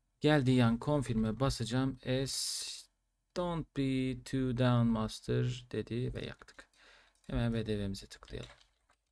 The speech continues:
Hurafemiz tutmadı. Başka hurafelerde görüşmek üzere.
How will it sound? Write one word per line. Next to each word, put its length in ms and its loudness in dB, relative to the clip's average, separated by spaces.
Hurafemiz 580 2
tutmadı. 960 0
Başka 320 2
hurafelerde 640 2
görüşmek 460 -2
üzere. 260 -10